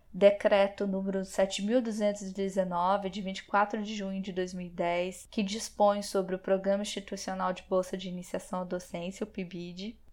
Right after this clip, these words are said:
O livro Formação de Professores, Caminhos de Descaminhos da Prática,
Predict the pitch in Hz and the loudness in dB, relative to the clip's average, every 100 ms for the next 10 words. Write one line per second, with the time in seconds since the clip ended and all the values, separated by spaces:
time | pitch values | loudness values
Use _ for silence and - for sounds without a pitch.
0 | - - - 214 226 202 196 190 175 180 | -20 -20 -2 4 4 4 0 -2 -4 -4
1 | 175 - - 220 214 208 214 - 254 247 | -6 -12 -2 2 4 4 2 2 2 0
2 | - 240 240 226 - 208 214 208 - - | 0 -2 -2 -6 0 2 2 0 -4 -2
3 | 202 202 220 240 233 214 202 202 - - | 0 0 -2 -2 -2 -4 -4 -4 -4 -4
4 | 196 185 214 214 196 202 202 180 196 - | -4 -4 -4 -4 0 0 2 2 2 0
5 | - - 180 | -6 -8 -8